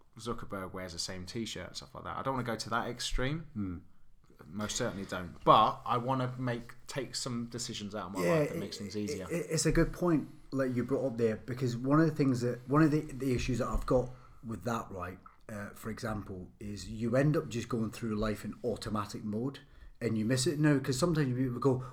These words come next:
Speaker 2: "Oh, hasn't the year gone quick?" And it's because you've probably just done, you habitually, you've done the same thing and you haven't really been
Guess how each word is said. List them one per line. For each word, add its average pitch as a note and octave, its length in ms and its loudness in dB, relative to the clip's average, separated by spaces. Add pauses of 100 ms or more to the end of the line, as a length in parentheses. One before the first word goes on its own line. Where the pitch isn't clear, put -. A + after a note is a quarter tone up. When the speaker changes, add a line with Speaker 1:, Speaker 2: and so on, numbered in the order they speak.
Speaker 2:
"Oh, F3+ 140 4
hasn't D3+ 320 0
the C3+ 40 4
year D3 200 6
gone A#2 220 2
quick?" - 380 -6 (260)
And C#3+ 80 2
it's D3+ 100 6
because D#3+ 340 2
you've F3+ 100 0
probably C3 240 2
just A#2+ 260 -4
done, A#2 320 2
you A2+ 140 -4
habitually, A2+ 580 0
you've G2+ 160 -6
done G#2+ 140 -2
the G2+ 80 -6
same C3+ 280 2
thing G#2+ 360 -4 (240)
and A2 120 -2
you F#2 60 -2
haven't C3 380 0
really A2 300 -2
been G#2 500 -4